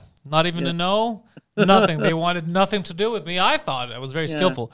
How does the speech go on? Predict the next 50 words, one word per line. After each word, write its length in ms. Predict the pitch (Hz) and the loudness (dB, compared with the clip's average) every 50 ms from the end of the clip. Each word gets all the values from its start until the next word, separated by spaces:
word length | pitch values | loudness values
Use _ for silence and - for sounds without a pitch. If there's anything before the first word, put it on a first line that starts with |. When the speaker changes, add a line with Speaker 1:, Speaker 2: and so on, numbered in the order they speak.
| - - _ _ _ - | -16 -20 _ _ _ -6
Speaker 1:
I 140 | 131 127 127 | -4 -2 -2
mean, 140 | 131 131 131 | -2 0 2
I 80 | 135 | 2
Speaker 2:
Yeah. 60 | 143 135 | 2 2
Speaker 1:
have 240 | 147 151 139 135 | 2 -2 -2 -2
ways 300 | 147 180 233 269 233 147 | -2 0 0 0 0 -2
of 80 | 135 123 | -4 -6
jerking 280 | 131 151 139 - 147 143 | -6 -6 -6 -4 0 0
off 160 | 156 151 - | 0 0 0
two-handed 480 | - 214 214 170 160 175 180 175 175 180 | -2 -4 -2 -2 -2 -2 -2 -2 -4 -4
Speaker 2:
Yeah. 60 | 170 | -4
Speaker 1:
even, 320 | 170 175 170 185 185 175 | -4 -4 -6 -6 -8 -8
but 180 | 160 151 151 147 | -10 -10 -12 -8
no, 220 | 170 196 208 196 | -4 -4 -2 0
they 140 | 151 151 156 | 0 0 0
were 260 | 156 156 156 156 147 - - - _ _ _ _ - | 0 0 -2 -2 -4 -8 -14 -20 _ _ _ _ -10
not 260 | 147 147 160 170 175 175 | -2 2 4 6 6 6
impressed." 480 | 175 160 - 170 151 - - - - _ _ _ _ _ _ _ _ _ _ _ _ _ _ | 4 2 2 0 -2 -2 -6 -10 -20 _ _ _ _ _ _ _ _ _ _ _ _ _ _
Speaker 2:
Secretly, 600 | - - - 247 262 254 339 302 262 294 285 269 262 | -4 2 4 4 4 6 2 2 4 4 4 6 6
I 80 | 254 | 4
think 260 | - - 262 254 220 | 4 4 2 2 4
they 140 | - 254 247 | 4 4 4
muted 440 | 226 226 233 240 240 220 196 147 139 | 6 6 6 6 6 6 4 0 0
me 180 | 139 135 127 - | -2 -4 -4 -2
on 220 | 143 160 160 156 143 | -2 -4 -4 -4 -2
Twitter. 380 | - 180 160 135 135 131 - - | 0 0 0 2 0 -2 -6 -4
Speaker 1:
Yeah, 180 | 226 254 320 320 | 2 4 6 6
yeah, 220 | 262 294 - - | 8 8 6 6
yeah. 280 | - 254 247 311 269 208 | 6 4 4 4 2 2
Speaker 2:
<laughs> 280 | - - 240 190 - | 0 -4 -8 -6 0
Speaker 1:
They 120 | 214 226 226 | 2 4 6
Speaker 2:
'Cause 100 | 220 233 | 6 6
Speaker 1:
didn't 40 | 247 | 6
Speaker 2:
they, 100 | 247 247 | 6 6
Speaker 1:
want 200 | 240 247 240 262 254 233 220 - - - - | 6 4 4 4 4 4 4 0 -4 2 4
any 120 | 226 226 233 | 4 4 6
more 160 | 233 233 226 | 4 2 4
Speaker 2:
they 60 | 202 190 | 6 6
used 240 | 202 202 202 208 165 | 6 8 6 6 4
Speaker 1:
messages. 100 | 165 170 | 2 2
Speaker 2:
to 80 | 202 190 | 2 2
like 300 | 185 190 208 202 - 220 | 4 4 2 2 2 0
my 140 | 214 214 | 0 0
tweets, 420 | 202 185 - 214 208 240 254 226 - | 0 -2 0 0 2 2 0 0 -2
and 140 | 240 185 190 | -2 0 0
then 140 | 190 190 190 | 0 0 0
they 120 | 196 185 | -2 -2
just, 420 | 156 160 196 202 190 - - - - | 0 0 0 -2 -2 -4 -10 -4 2
<laughs> 40 | - | 4
uh, 340 | 240 214 202 190 180 165 | 6 6 6 4 0 -4